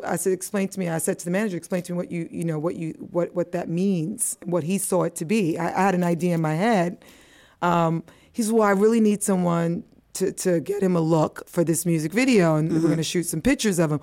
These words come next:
Speaker 1: But back then it was like, "We have two looks in the music video.
Speaker 2: <laughs>
Speaker 1: We're shooting an album cover or a single cover. You got, I need one look."
Speaker 2: Uh-huh.
Speaker 1: So in my head, I'm thinking my first job, I'm like, "Okay, you need three, you know,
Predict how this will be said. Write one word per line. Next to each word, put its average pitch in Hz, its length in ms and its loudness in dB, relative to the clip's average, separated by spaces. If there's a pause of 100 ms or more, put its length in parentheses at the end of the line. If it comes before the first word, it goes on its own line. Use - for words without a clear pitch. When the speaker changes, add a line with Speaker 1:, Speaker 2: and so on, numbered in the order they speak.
(180)
Speaker 1:
But 196 120 2
back 196 260 2
then 214 140 6
it 202 100 2
was 185 160 2
like, 175 280 4 (280)
"We 202 160 4
have 185 160 0
two 196 180 2
looks 170 240 2
in 180 60 2
the 165 60 2
music 156 260 2
video. 151 540 2 (140)
Speaker 2:
<laughs> - 320 0
Speaker 1:
We're 214 120 4
shooting 185 240 4
an 175 60 4
album 156 280 2
cover 151 560 0 (200)
or 180 100 4
a 160 60 4
single 156 260 -2
cover. 160 220 -2
You 185 100 -2
got, 185 220 0 (100)
I 190 100 2
need 185 160 2
one 147 280 0
look." - 320 -8
Speaker 2:
Uh-huh. 165 260 0 (540)
Speaker 1:
So 220 300 2
in 220 140 2
my 220 200 4
head, 233 200 4
I'm 190 120 4
thinking 190 340 0
my 170 140 0
first 190 320 0
job, 160 240 2
I'm 160 40 -4
like, 160 140 -6
"Okay, 196 200 -4
you 175 120 -4
need 165 180 -4
three, 156 240 -4
you 170 120 -6
know, 135 100 -6